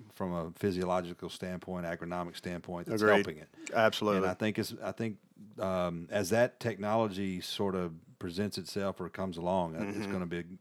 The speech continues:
Speaker 1: huge for you.
Speaker 2: And, and I agree. I mean, when we've got green grass in the middle of December,
Speaker 1: Yeah.
Speaker 2: you know, and we don't, we're not covering, you know,
Speaker 1: Yeah.
Speaker 2: and, and I can go up on Haslam that's, now granted,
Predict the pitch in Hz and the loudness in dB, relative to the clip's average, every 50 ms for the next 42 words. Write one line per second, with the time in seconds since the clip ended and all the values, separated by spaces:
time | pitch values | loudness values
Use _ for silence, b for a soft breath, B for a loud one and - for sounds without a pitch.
0 | _ _ - - 107 104 92 80 - - 85 80 78 73 71 - - - 151 180 | _ _ -10 -4 -2 -2 -2 -4 -4 -8 -6 -6 -6 -8 -10 -10 2 4 6 8
1 | 180 196 185 180 165 143 127 147 139 123 123 127 120 120 113 113 113 113 135 160 | 10 12 12 12 12 12 12 12 12 12 12 10 8 6 6 4 6 8 8 6
2 | 170 147 139 123 110 90 92 110 110 110 107 98 98 98 104 104 - - 95 101 | 8 10 10 12 12 10 8 6 4 4 6 4 6 6 6 6 4 2 0 0
3 | 101 107 107 104 101 90 101 101 - - 107 110 117 131 123 - - _ _ - | 2 4 4 4 4 2 0 -2 0 0 0 2 2 0 0 -2 -6 _ _ -6
4 | 101 90 78 b b b b b b b b _ _ _ _ _ _ _ _ 139 | -6 -6 -6 b b b b b b b b _ _ _ _ _ _ _ _ 6
5 | 139 113 101 92 - - - 101 117 113 107 - 113 127 127 127 117 107 - 131 | 8 8 8 6 6 4 2 2 2 2 2 4 6 6 8 8 6 6 6 6
6 | 123 120 104 - - - 123 135 127 101 85 71 71 76 76 - - _ _ 120 | 6 6 6 4 4 6 6 6 8 6 4 -2 -4 -6 -10 -12 -16 _ _ 0
7 | 107 104 101 101 104 107 107 117 113 117 117 - 151 110 120 113 98 95 90 - | 2 2 2 2 2 4 4 6 6 6 6 4 2 4 4 4 2 2 -2 2
8 | 107 120 127 123 104 95 98 95 92 95 92 - - - - - - _ b b | 4 6 6 6 4 2 -4 -4 -2 -2 -4 -4 -4 -6 -8 -8 -10 _ b b
9 | b b b b b b b _ 127 123 127 135 135 131 127 120 | b b b b b b b _ 4 6 8 8 8 8 6 2